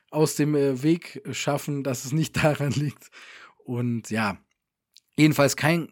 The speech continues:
kein guter Auftritt. Aber wie gesagt, ich bin von allen überzeugt, dass die nach der Pause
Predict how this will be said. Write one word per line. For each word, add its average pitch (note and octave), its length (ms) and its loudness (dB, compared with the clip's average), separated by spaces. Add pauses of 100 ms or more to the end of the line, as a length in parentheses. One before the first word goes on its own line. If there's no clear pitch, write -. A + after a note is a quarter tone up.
kein D#3 260 0
guter D3 260 -2
Auftritt. C#3 280 -4
Aber C#3 180 0
wie E3 120 0
gesagt, D3 320 2
ich - 120 -8
bin D#3 220 0 (180)
von C3+ 280 -6
allen F#3+ 240 0
überzeugt, D#3+ 480 -4
dass B2 100 -8
die C#3 100 -10
nach C3 140 -8
der B2+ 140 -8
Pause C#3 500 -4